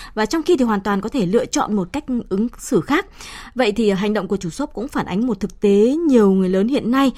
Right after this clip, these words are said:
và thậm chí cả người thân của các em đã và đang coi cái việc mà đăng tải hay là chia sẻ những hình ảnh, thông tin, câu chuyện của trẻ em lên mạng là một câu chuyện rất là bình thường và thậm chí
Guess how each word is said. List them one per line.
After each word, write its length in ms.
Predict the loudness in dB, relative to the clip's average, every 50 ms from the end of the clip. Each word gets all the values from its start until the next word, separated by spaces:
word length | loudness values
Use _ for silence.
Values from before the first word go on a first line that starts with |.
| -8 -16 -18 -8
và 120 | -4 -4 -4
thậm 200 | -4 -4 -6 -6
chí 260 | -4 -2 -2 -2 -2
cả 160 | -2 -2 -2
người 140 | 0 0 -2
thân 240 | -2 -4 -4 -2 -2
của 100 | -2 -4
các 140 | -4 -4 -4
em 240 | -2 -2 -2 -2 -2 -6 -10 -16 -20 -14
đã 220 | -6 -2 -2 -2 0
và 80 | 0 -2
đang 260 | 0 0 0 -2 -2
coi 220 | 0 0 0 0
cái 120 | 0 0 -2
việc 200 | -2 -2 -2 -4
mà 300 | -6 -6 -6 -8 -10 -10 -8
đăng 200 | -6 -6 -6 -4
tải 320 | -4 -2 0 2 0 0
hay 180 | -2 -4 -4 -4
là 200 | -2 -2 -4 -4 -6 -10 -20 -20 -8 -6 -4 -2 0
chia 140 | 2 0 2
sẻ 200 | 2 0 0 0
những 140 | 0 -2
hình 120 | -2 -2 0
ảnh, 200 | 0 -2 -2 -2
thông 200 | -4 -4 -4 -2
tin, 220 | 0 0 0 0
câu 140 | 0 -2 -4
chuyện 180 | -4 -4 -6 -6 -8 -6
của 160 | -4 -2 -2 -2
trẻ 160 | -2 -4 -4
em 160 | -2 -2 -2
lên 180 | -2 -2 -2 -2
mạng 220 | -2 -2 -4 -4
là 60 | -4
một 160 | -4 -4 -4
câu 140 | -6 -8 -8 -8
chuyện 280 | -6 -4 -4 -4 -4 -8
rất 200 | -8 -6 -6 -4
là 60 | -2 0
bình 240 | 2 2 4 6
thường 240 | 8 8 8 8 6 4 -2 -10 -18 -18 -18 -8 -2
và 220 | 0 0 0 0
thậm 220 | -2 -4 -6 -6 -6
chí 360 | -6 -4 -2 -2 0 0